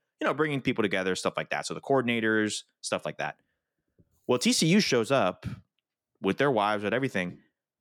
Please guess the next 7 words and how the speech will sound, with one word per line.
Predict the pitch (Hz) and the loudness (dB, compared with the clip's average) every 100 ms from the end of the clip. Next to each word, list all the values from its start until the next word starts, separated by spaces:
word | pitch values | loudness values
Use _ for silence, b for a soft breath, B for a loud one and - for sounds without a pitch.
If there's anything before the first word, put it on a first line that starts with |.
| - | -2
The | 113 | 0
Michigan | 120 175 - 202 214 120 98 | 2 2 2 2 4 2 2
wives | 117 139 113 92 82 - | 2 2 0 -4 -4 -4
show | - - 101 | -2 0 2
up | 92 90 | 2 2
on | 87 85 | -2 -2
time. | 85 82 80 87 | -4 -2 -4 -6